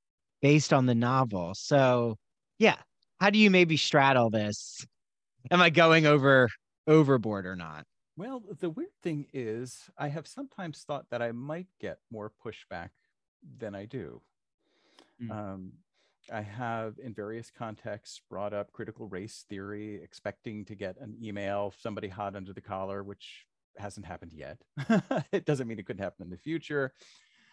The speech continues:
Speaker 2: Um, some of the novels that I teach, even Interview with the Vampire, which was one that I did not
Speaker 1: Oh,
Speaker 2: too
Speaker 1: yeah.
Speaker 2: long ago, has a, a very pronounced homoerotic element to it,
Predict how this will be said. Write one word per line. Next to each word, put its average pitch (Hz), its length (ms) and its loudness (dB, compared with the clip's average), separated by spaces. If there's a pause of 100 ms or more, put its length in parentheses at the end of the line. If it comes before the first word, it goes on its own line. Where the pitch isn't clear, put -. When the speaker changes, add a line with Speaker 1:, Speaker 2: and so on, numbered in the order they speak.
(280)
Speaker 2:
Um, 135 460 -4 (120)
some 170 520 -10
of 135 560 -6
the 131 560 -8 (280)
novels 123 760 -10
that 104 280 -12
I 110 260 -16 (140)
teach, - 280 -16
even - 180 -10
Interview 117 300 -10
with 92 180 -12
the 101 80 -10
Vampire, 87 540 -10
which 85 180 -20
was 101 160 -16
one 90 160 -12
that 90 140 -14
I 92 80 -14
did 90 180 -14
not 90 180 -14
Speaker 1:
Oh, 113 60 -20
Speaker 2:
too 131 60 -12
Speaker 1:
yeah. 147 80 -12
Speaker 2:
long 269 260 -12
ago, 151 400 -6
has 139 280 -8
a, 123 180 -12 (140)
a - 60 -14
very 101 200 -10
pronounced - 1000 -14 (120)
homoerotic 98 800 -10
element 92 460 -14
to 92 200 -14
it, 175 160 -10